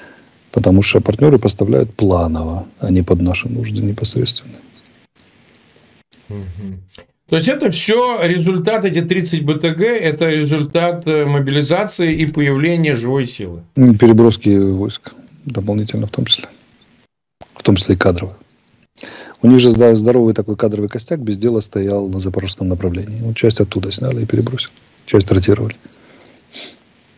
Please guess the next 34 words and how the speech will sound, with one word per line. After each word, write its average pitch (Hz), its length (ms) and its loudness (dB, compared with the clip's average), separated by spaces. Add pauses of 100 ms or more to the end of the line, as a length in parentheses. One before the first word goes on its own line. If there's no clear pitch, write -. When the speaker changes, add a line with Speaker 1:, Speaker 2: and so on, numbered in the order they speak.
(1040)
Speaker 2:
Мгм. 90 680 -12 (1300)
Мгм. 85 380 -18 (640)
Что 226 180 -2
происходит, 190 560 -2
э, 143 360 0
на 143 340 0
белорусском 143 560 -2
направлении 143 360 -2
с - 100 -6
севера? 110 520 -2 (320)
Там 156 280 0
как-то 175 320 -2
ситуация 151 480 -2
Speaker 1:
Ну, - 20 0
Speaker 2:
изменилась? 247 240 6
Speaker 1:
на - 0 -
Speaker 2:
Хоть 269 60 6
в - 20 -
Speaker 1:
белорусском 277 320 6
Speaker 2:
какую-то 240 140 6
Speaker 1:
на - 80 2
границе 214 180 2
Speaker 2:
сторону? 196 180 0
Speaker 1:
пасут-, 185 340 -6
пасутся 160 380 -4
семь 135 200 -6
белорусских 113 420 -2
батальонов, 110 480 -2
которые 98 260 -4
пасутся 98 320 -6
там 90 160 -4
уже 90 120 -2
восьмой 90 260 -4
месяц. 123 400 -4